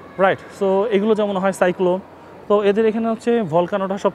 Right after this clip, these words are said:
থেকে বেশি, আহ, এবং দেখা যাচ্ছে যে এটাকে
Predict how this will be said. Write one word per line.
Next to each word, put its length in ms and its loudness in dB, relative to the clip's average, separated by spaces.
থেকে 180 0
বেশি, 300 -2
আহ, 960 -4
এবং 280 0
দেখা 160 0
যাচ্ছে 200 -4
যে 200 -2
এটাকে 400 0